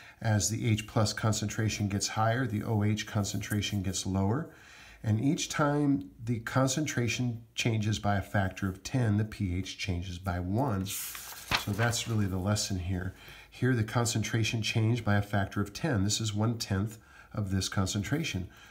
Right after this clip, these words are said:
So the P H changed by one. And of course, the O H changed the same way. These two always multiply out ti-,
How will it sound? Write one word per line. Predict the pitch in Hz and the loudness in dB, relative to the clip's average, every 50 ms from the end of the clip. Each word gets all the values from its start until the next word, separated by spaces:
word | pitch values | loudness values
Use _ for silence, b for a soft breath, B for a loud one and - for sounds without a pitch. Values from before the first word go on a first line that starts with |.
| B | B
So | B - - 127 | B -6 -4 -2
the | 117 120 | -2 -2
P | 113 - - 135 135 147 | -2 0 2 2 2 2
H | 165 170 - - - | 0 -2 -4 -4 -2
changed | - - 110 98 92 90 85 - | 0 2 2 2 2 0 -2 -2
by | 98 92 92 | 0 0 0
one. | 87 87 92 87 90 104 107 - B B B B B B B | 2 0 0 -2 -2 -4 -8 -10 B B B B B B B
And | 139 143 | -4 -4
of | 143 | -2
course, | - 120 113 107 - - | 0 0 0 0 0 0
the | 123 110 | -2 0
O | 101 95 98 | 0 2 0
H | 98 95 - - | 0 -2 -4 -6
changed | - - - 101 90 90 90 87 - - | -6 -2 0 0 0 0 0 -2 -2 -4
the | 87 | -4
same | - - - 95 87 87 92 | -4 -2 -2 -2 0 0 2
way. | 104 117 120 104 95 95 107 - B B B B B B B B B B B | 2 2 2 2 0 -2 -6 -10 B B B B B B B B B B B
These | B 101 107 113 143 160 151 - | B 4 6 6 6 6 4 0
two | - - - 180 190 165 127 110 107 101 | 0 2 4 4 6 6 4 4 2 2
always | 117 113 110 107 110 120 107 107 | 2 4 4 4 4 4 4 4
multiply | 110 113 117 113 113 110 - 120 117 117 123 | 4 4 2 0 -2 0 2 4 4 6 6
out | 156 165 117 104 92 - - | 4 4 4 2 0 -2 -4
ti-, | - - 101 98 104 104 - | -2 2 2 2 2 0 -2